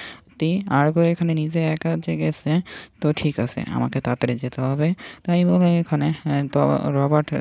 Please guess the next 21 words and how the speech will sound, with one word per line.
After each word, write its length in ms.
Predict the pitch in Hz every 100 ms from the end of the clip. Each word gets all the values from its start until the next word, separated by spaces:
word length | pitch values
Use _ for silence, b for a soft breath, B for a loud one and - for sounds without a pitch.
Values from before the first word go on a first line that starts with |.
| 117
এখানে, 360 | 143 - 147 156 B B B B _ _ _
"ক্যাম্পে 300 | 160 170 170
ফিরে 240 | 165 165 147
যাও, 220 | 123 117
আর 180 | 123 143
তুমি 320 | - 156 156
এখানে 360 | 151 147 147 160
স-, 180 | - 147 -
মানে 340 | 135 131 131
সকল, 400 | - 143 - 143 160 B B B
এ, 400 | 135 139 135 135
শক্তিবৃদ্ধ 800 | 143 - 143 - 139 135 131 143 135 143 131 -
জ-, 360 | - - 127
লোকদেরকে 480 | 135 131 - - 143
জিজ্ঞাসা 460 | 135 127 139 139 143
করো, 220 | 147 165 - B -
আর 80 | 131
আমান্ডা 460 | 151 156 160 135 135
তাদের 280 | 135 139
এখানে, 440 | 143 - 143 139 165
এ, 340 | 156 127 123